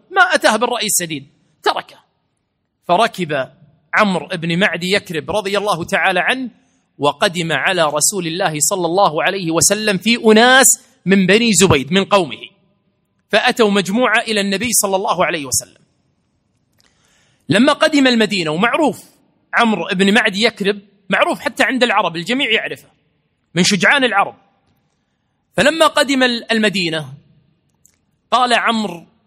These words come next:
حين دخلها وهو آخذ بزمام راحلته: "من سيد أهل هذه البحيرة؟" من بني عمرو بن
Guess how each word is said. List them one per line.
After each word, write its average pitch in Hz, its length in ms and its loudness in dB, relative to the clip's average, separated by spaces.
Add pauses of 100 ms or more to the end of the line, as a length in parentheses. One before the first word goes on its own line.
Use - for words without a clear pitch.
حين 208 260 2
دخلها 180 480 0
وهو 196 320 2
آخذ 202 420 0 (240)
بزمام 202 680 2 (220)
راحلته: 233 720 -2 (1080)
"من 208 260 4
سيد 185 580 0
أهل 190 480 0
هذه 196 440 0
البحيرة؟" 208 600 -2
من 190 300 -4
بني 208 380 0
عمرو 240 580 -2
بن 208 240 2